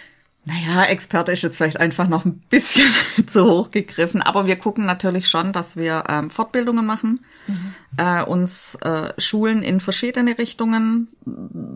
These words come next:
Speaker 1: Leider durch Corona grad nicht so möglich, wie wir das gerne hätten. Aber wir gucken schon, dass wir da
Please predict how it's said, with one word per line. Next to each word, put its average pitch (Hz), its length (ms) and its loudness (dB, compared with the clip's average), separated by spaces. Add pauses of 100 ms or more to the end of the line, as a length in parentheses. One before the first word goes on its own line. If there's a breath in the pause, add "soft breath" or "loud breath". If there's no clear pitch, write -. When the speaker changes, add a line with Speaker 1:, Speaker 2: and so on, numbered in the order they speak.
(120)
Speaker 1:
Leider 175 300 0
durch 180 220 -4
Corona 185 380 -4
grad 180 280 -6
nicht 190 140 -4
so 190 120 -2
möglich, 190 400 -2
wie 185 140 -2
wir 175 80 -2
das 180 200 -8
gerne 160 200 -4
hätten. 233 360 -4 (760 loud breath)
Aber 196 300 2
wir 190 80 0
gucken 196 300 -2
schon, 170 260 -2
dass 160 220 -4
wir 143 320 -4
da - 380 -8